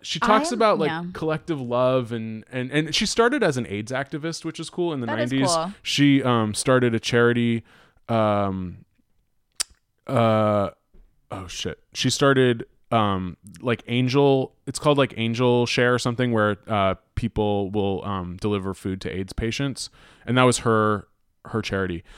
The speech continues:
Speaker 1: But anyway, now she's running for president. It's like, why are you running for president? She doesn't really have an answer except, like, you know, very goopy stuff. Um, and I guess she has enough, like, don't,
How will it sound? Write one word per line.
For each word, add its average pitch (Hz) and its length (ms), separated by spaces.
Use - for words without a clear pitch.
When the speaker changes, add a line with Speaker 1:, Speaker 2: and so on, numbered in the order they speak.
Speaker 1:
But 147 100
anyway, 165 260
now 147 140
she's 160 180
running 180 140
for 165 100
president. 123 400
It's 113 100
like, 104 120
why 104 220
are 139 60
you 151 120
running 147 140
for 131 120
president? 107 480
She - 180
doesn't 135 180
really 151 140
have 143 120
an 131 80
answer 113 480
except, 107 360
like, 101 380
you 131 100
know, 101 120
very 107 220
goopy 110 320
stuff. 101 560
Um, 101 560
and 113 540
I 117 100
guess 131 200
she 170 100
has 160 100
enough, - 480
like, 110 360
don't, 113 320